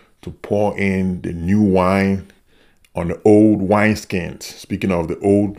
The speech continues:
the old ways. And this is the new thing he's bringing to them, and symbolizing that he came to give them something new, a new commandment he was trying to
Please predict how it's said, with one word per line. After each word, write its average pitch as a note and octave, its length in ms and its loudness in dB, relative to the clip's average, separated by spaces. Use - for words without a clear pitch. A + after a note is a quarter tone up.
the - 120 -2
old G#2 280 4
ways. F2+ 640 0
And D#2+ 160 -10
this F#2+ 220 -8
is E2+ 80 -10
the E2+ 120 -6
new G2 400 0
thing F#2 280 -4
he's E2 180 -10
bringing F#2 480 -2
to F#2 100 -8
them, F2+ 380 -4
and E2 240 -10
symbolizing G2 640 -2
that F2+ 140 -4
he E2 140 -10
came G2 320 -6
to F2+ 100 -10
give F#2 300 -4
them F2+ 140 -6
something F#2 520 -8
new, F#2+ 380 0
a F2 120 -10
new F#2+ 220 -2
commandment G2 880 -4
he - 120 -12
was F2 200 -6
trying F#2+ 400 -2
to F2 320 -10